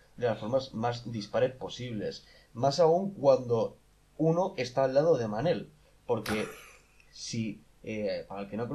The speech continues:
no lo conozca, Manel es un hombre que entiende, es el jefe del programa, que entiende la realidad en unos términos que nadie termina de comprender. O sea,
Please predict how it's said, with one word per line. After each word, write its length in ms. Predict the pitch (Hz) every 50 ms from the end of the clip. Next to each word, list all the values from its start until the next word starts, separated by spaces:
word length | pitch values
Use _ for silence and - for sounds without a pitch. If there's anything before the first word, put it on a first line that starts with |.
| 123 131 110 104
no 180 | 131 135 131
lo 100 | 135 139 135
conozca, 300 | 135 135 131 127 - 151
Manel 260 | 143 123 117 117 123
es 160 | 127 123 -
un 120 | 139 127 131
hombre 220 | 131 131 - -
que 140 | - 113 113
entiende, 600 | 110 107 104 - 120 123 123 120 120 127 127 110
es 100 | 98 101
el 140 | 104 98 95
jefe 220 | - 123 - -
del 100 | 110 101
programa, 360 | 101 98 110 123 110 - - - - - - - -
que 60 | 127
entiende 240 | 110 104 - 143 156
la 60 | 151
realidad 320 | 131 131 127 123 131 143 -
en 60 | 151
unos 180 | 127 120 113 -
términos 340 | - 120 120 143 147 135 -
que 120 | - 107
nadie 200 | 107 120 151 151
termina 280 | - - 113 113 110 101
de 80 | 107
comprender. 420 | 104 113 110 101 104 101 98 101 - - - - - - - - - - - -
O 40 | -
sea, 380 | - - 127 117 92 - -